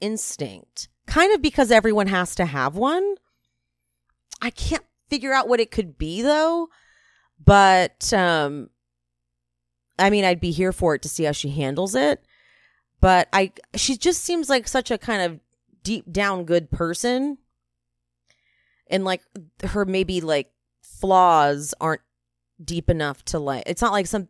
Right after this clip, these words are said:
well, I, you don't know, but it's not like something could, like, come out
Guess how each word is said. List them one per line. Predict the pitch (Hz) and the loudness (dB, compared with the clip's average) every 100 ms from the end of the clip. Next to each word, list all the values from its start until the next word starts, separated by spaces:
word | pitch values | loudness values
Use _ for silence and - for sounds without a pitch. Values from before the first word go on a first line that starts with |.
| - | -2
well, | 233 208 - | -2 -2 -6
I, | 160 165 | -8 -8
you | 165 | -6
don't | 160 147 | -2 -2
know, | 143 170 101 98 | -2 -4 -4 -2
but | 170 | -2
it's | 180 | -2
not | 196 | -2
like | 175 | -6
something | 160 170 160 147 139 _ _ _ _ _ _ | -6 -8 -8 -8 -10 _ _ _ _ _ _
could, | - 165 | -8 -4
like, | 156 | -4
come | - 175 156 | -4 -4 -2
out | 151 131 107 - - - | -2 -2 -6 -10 -12 -10